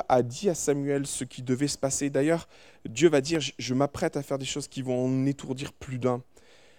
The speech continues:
C'est un message lourd de conséquences que Dieu est en train de donner à son serviteur Samuel. Samuel est un jeune garçon et il a quelqu'un en autorité sur lui, Élie.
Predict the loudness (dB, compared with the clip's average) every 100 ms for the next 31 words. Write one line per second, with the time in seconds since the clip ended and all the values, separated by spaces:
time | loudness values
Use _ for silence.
0 | _ _ -14 2 4 6 2 0 -2 -2
1 | 0 0 -2 -4 -4 -6 -8 -6 -8 -6
2 | -8 -6 -4 -4 -8 -8 -8 -6 -8 -8
3 | -10 -12 -12 -12 -14 -14 -14 -12 -14 -16
4 | -20 -20 _ _ _ _ -16 0 2 4
5 | 2 2 -2 -2 -2 -2 -4 -6 -10 -10
6 | -12 _ _ _ _ _ 6 8 8 4
7 | 0 0 -2 0 -2 -6 -4 -6 -6 -6
8 | -4 -2 -2 -4 -10 -16